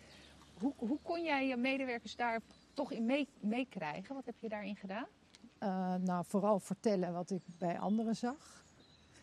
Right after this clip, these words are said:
Speaker 2: Eh, en van, van mijn maatjes hoorde. Eh,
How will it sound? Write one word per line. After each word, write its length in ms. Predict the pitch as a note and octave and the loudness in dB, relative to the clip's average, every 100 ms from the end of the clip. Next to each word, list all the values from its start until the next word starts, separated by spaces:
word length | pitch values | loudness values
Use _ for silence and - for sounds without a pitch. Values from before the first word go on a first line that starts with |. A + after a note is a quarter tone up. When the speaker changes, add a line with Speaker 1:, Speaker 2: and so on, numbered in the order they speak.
| - - - - - - - | -20 -20 -20 -20 -20 -20 -10
Speaker 2:
Eh, 560 | - F3 F3 E3+ F3+ G3+ | -4 -2 -2 -2 -2 -2
en 120 | F3 | -2
van, 240 | F3+ D#3 G#3 | -2 -4 -6
van 320 | - E3+ E3 | -2 -2 0
mijn 220 | D#3+ D#3+ | 0 0
maatjes 460 | D#3+ E3 E3 - D#3+ | 0 0 -2 -4 -6
hoorde. 500 | - F3 G3+ G3+ C#4 - - - - - - - - - - _ - - | -2 0 2 2 -2 -8 -20 -20 -20 -20 -20 -20 -20 -20 -20 _ -20 -8
Eh, 400 | E3+ F3 E3+ | -4 0 0